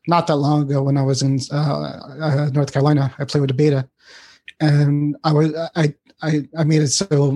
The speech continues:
my iCloud backup was not usable, and I didn't have a backup. So I did a full, you know, what you did not that long ago. And I remember at that point, I'm like,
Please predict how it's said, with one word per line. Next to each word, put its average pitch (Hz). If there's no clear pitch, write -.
my 151
iCloud 139
backup 131
was 135
not 135
usable, 135
and 127
I 131
didn't 127
have 131
a 127
backup. 131
So -
I 135
did 135
a 131
full, 131
you 151
know, 117
what 143
you 151
did 123
not 127
that 131
long 143
ago. 120
And 151
I 147
remember 147
at 147
that 160
point, 143
I'm 139
like, 139